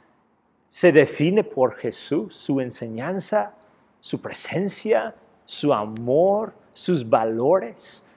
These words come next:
Lo, lo que encontramos en estos tres capítulos, y lástima que no hay tiempo para analizarlo, porque de verdad son revelaciones, son, son cosas tan, tan prácticas, tan importantes que nos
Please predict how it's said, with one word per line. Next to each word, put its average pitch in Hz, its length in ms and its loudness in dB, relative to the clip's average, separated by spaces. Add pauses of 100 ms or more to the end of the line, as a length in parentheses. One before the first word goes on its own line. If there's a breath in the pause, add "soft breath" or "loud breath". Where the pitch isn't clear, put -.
(460 soft breath)
Lo, 185 160 8
lo 180 120 6
que 180 120 4
encontramos 170 600 2
en 180 60 2
estos 185 200 -2
tres 180 200 0
capítulos, 160 540 0
y 131 60 -4
lástima 139 440 0
que 139 100 -2
no 151 160 0
hay 156 220 2 (320 loud breath)
tiempo 151 460 2
para 113 440 2
analizarlo, 131 800 2
porque 123 320 -6
de 120 100 -4
verdad 123 380 -4
son 185 360 -2
revelaciones, 139 920 -2
son, 175 360 -6 (280 loud breath)
son 165 240 -2
cosas 160 400 0
tan, 165 380 -6 (420)
tan 156 220 -2
prácticas, - 960 -6 (480 soft breath)
tan 175 180 4
importantes 160 680 0
que - 100 -4
nos 135 320 -6